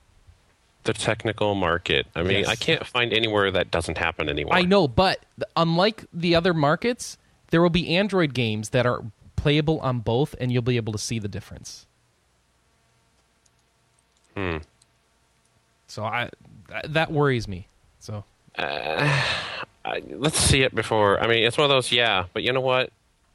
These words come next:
Speaker 1: The stuff that came out on the three sixty looked old in two years anyway, and people still have three sixties, so.
Speaker 2: Mm-hmm.
Speaker 1: Um, I mean,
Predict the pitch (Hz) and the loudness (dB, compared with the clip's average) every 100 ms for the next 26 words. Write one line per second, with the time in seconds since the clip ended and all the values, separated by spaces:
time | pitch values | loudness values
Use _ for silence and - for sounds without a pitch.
0 | - _ _ 127 120 - 135 - - 123 | -20 _ _ -8 -4 -2 -2 -4 -8 -8
1 | - 123 120 117 107 104 110 101 110 - | -2 0 0 0 -2 -4 -6 -6 -8 -6
2 | 101 98 92 98 95 92 90 101 90 98 | -6 -6 -4 -4 -2 -4 -4 -2 -2 0
3 | 101 92 87 90 87 - 85 87 - 76 | 0 0 -2 -6 -6 -4 -4 -6 -6 -6
4 | 67 73 - 82 - _ _ _ _ _ | -8 -10 -6 -6 -8 _ _ _ _ _
5 | _ _ _ _ _ 131 120 120 _ _ | _ _ _ _ _ -8 -8 -10 _ _
6 | _ _ _ _ _ _ - - _ - | _ _ _ _ _ _ -20 -20 _ -8
7 | 90 90 85 87 - 95 92 92 | -2 0 0 -2 0 0 2 0